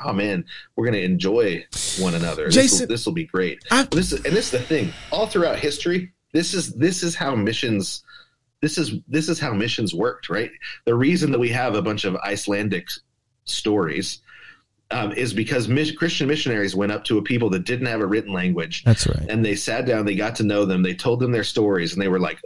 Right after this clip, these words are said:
Speaker 1: "These are great." So they recorded them in letters, and they sent them back to the Mediterranean and said,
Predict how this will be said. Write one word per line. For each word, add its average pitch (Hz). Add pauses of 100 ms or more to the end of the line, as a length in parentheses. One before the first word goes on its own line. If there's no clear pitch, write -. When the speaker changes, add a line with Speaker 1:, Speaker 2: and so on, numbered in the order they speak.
Speaker 1:
"These 117
are 98
great." 92 (280)
So -
they 98
recorded 131
them 147
in 123
letters, 85 (260)
and 104
they 98
sent 135
them 143
back 123
to 117
the 104
Mediterranean 104
and 87
said, 90